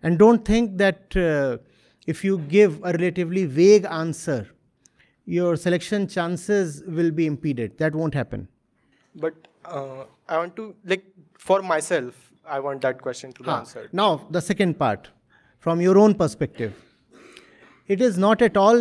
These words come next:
Speaker 1: necessary, once again, to be very clear about the future. To be clear about the future means subscribing to and limiting yourself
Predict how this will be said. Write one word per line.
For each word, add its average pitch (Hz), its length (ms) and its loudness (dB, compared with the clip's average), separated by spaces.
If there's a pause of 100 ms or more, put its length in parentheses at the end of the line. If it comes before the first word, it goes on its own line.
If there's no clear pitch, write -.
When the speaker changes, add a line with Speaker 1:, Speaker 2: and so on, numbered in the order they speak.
(140)
Speaker 1:
necessary, 160 760 -2
once 170 260 2
again, 160 520 -2 (680)
to 185 80 0
be 190 120 2
very 190 260 2
clear 185 280 0
about 156 300 -4
the 147 80 -4
future. 117 440 -10 (1700)
To 240 100 2
be 285 80 4
clear 294 320 6
about 285 260 10
the 254 140 4
future 185 640 0
means 233 920 0 (1300)
subscribing 240 1160 0
to 135 380 -2
and 185 180 -4
limiting 240 460 2
yourself 208 520 2